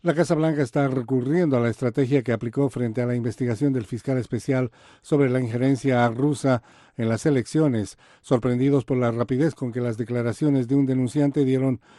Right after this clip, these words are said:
lugar a una investigación que podría desembocar en un juicio político para el presidente Donald Trump. Por el momento, la Casa Blanca, que está escasa de personal, recurre a las mismas tácticas con las que enfrentó la investigación del fiscal especial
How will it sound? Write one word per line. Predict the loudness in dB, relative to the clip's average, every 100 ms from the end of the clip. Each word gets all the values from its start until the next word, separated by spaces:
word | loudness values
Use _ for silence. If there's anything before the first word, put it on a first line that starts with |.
| _ -2
lugar | 2 2 0
a | -2
una | -2
investigación | 0 -2 -2 -4 -2 -2 -2 -2
que | -2
podría | 0 2 2
desembocar | 0 -2 -2 -2 -4 -2 -2 -4 -12 -20 _
en | -4 0
un | 0 0
juicio | 0 0 0 -2
político | -4 -2 0 0 -2 -2 -2 -2 -8 _ _
para | -2 -2
el | 0
presidente | -2 0 -2 -2 -2
Donald | -2 -4 -6
Trump. | -6 -6 -8 -14 -20 -8
Por | 0 2
el | 2
momento, | 2 2 0
la | -2
Casa | -2 -4
Blanca, | -2 -2 -2 -2 -4 -6 _ _
que | -10
está | -4 -4
escasa | -2 -2 0 -2
de | -2
personal, | -4 -2 -2 -2 -4
recurre | -6 -6 -4 -2 -2
a |
las | -2 -2
mismas | -2 0 -2 -2
tácticas | -6 -6 -6 -2 -4 -4 -20 -20 _
con | -2
las | -2 -2
que | -2
enfrentó | 0 -2 0 0
la | 0
investigación | 0 -2 -4 -4 -2 -2
del | -2 -2
fiscal | -4 -2 -2
especial | -2 -4 -4 -2 -2